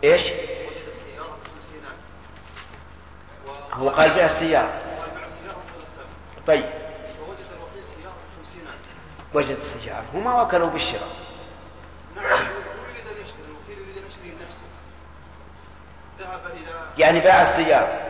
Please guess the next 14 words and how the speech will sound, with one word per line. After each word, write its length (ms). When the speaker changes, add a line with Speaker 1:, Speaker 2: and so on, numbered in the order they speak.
Speaker 2:
لا 100
باعها. 280
Speaker 1:
ها. 180
Speaker 2:
هو 40
يبيع، 260
يريد، 580
يريد 140
أن 140
يبيع 180
السيارة. 580
Speaker 1:
إيه. 200
Speaker 2:
فوجد 560
السيارة 680
Speaker 1:
ها. 160